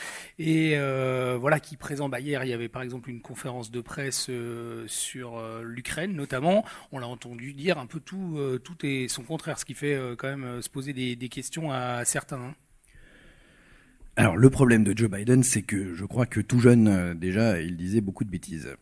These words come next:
Speaker 2: Euh, c'est, c'est un peu sa signature. Après, il y a des, euh, des, des octogénaires, euh, qui, qui vont très bien, hein. Bob Dylan et Mick Jagger, euh, vous saluent bien, ils continuent à tourner, euh, et ça va très bien. Bon, euh,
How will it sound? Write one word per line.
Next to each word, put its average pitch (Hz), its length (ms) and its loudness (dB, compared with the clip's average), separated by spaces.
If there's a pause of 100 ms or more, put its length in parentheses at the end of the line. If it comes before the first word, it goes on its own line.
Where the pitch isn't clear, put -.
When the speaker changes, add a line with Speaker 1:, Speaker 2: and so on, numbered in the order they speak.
(160)
Speaker 2:
Euh, 78 360 -4 (920)
c'est, - 280 0
c'est 135 260 4
un 135 80 8
peu 180 160 12
sa 113 180 6
signature. 107 720 4 (260)
Après, 78 380 6
il 147 40 8
y 98 60 4
a 87 60 -6
des, 92 320 -2
euh, 65 160 -12
des, 78 160 -8
des 85 200 -6
octogénaires, 101 680 2
euh, 73 120 -4
qui, 67 260 -12
qui - 120 -8
vont 80 160 -8
très - 160 -2
bien, 180 160 4
hein. 87 420 0
Bob 92 220 -2
Dylan 113 380 6
et 95 40 -4
Mick 101 220 -6
Jagger, 117 460 4
euh, 90 280 -2
vous 98 160 -8
saluent 90 300 -2
bien, 135 520 6
ils 92 120 -6
continuent 120 460 4
à 95 80 2
tourner, 135 580 6
euh, 87 340 0
et 87 60 -4
ça 113 140 -2
va 139 120 8
très - 160 4
bien. 85 220 -2
Bon, 76 300 -8
euh, 67 40 -14